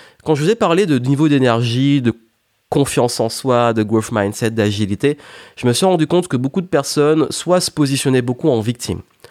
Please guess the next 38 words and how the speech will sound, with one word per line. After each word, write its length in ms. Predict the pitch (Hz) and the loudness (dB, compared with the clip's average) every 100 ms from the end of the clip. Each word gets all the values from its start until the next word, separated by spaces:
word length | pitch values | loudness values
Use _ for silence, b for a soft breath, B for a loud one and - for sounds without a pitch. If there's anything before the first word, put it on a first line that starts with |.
| B B B | B B B
Ça 140 | B 104 | B 0
veut 80 | 113 | 2
dire, 180 | 120 | 2
c'est 160 | 117 127 | 0 -2
pas 140 | 139 | 0
ma 140 | 139 127 | 0 0
faute, 440 | - 131 127 123 | 0 0 0 0
je 140 | 113 127 | -2 0
subis, 540 | - 139 123 123 127 _ _ _ _ _ _ - | 0 -2 -4 -4 -4 _ _ _ _ _ _ -2
euh, 280 | 107 107 110 | 0 2 2
le 140 | 120 | 2
monde 240 | 123 131 123 | 2 2 2
est 60 | |
injuste, 680 | 117 120 107 123 127 123 - | 2 2 0 -2 0 -2 0
euh, 880 | 110 107 - - - - 113 113 113 | 0 0 -6 -20 -12 -2 2 4 2
je, 200 | 110 117 | 2 0
je, 220 | 117 113 | 2 0
je, 140 | 110 107 B B | -2 -8 B B
le, 140 | 123 131 | -2 0
le 160 | 135 | 0
gouvernement, 1120 | 131 139 127 120 123 120 123 127 123 123 120 | 0 0 0 2 2 2 2 2 2 2 2
euh, 160 | 117 110 | 2 0
c'est 180 | - 123 | -2 -2
pas 200 | 127 120 | 0 0
juste 180 | 117 131 | -2 -4
parce 180 | 120 | -4
que 100 | - | -2
moi 200 | 120 120 | 0 0
je 100 | 123 | 0
suis 220 | 120 - 113 | -2 -6 -4
comme 200 | 110 110 | -4 -2
ça, 520 | - 117 117 117 117 | 0 2 2 2 2
euh, 180 | 110 104 B B B | 2 -2 B B B
euh, 120 | 107 110 | -2 0
et 140 | 117 | -2
puis 140 | 135 | -4
de 80 | 131 | -2
beaucoup 520 | 131 147 180 190 - | -2 0 0 0 0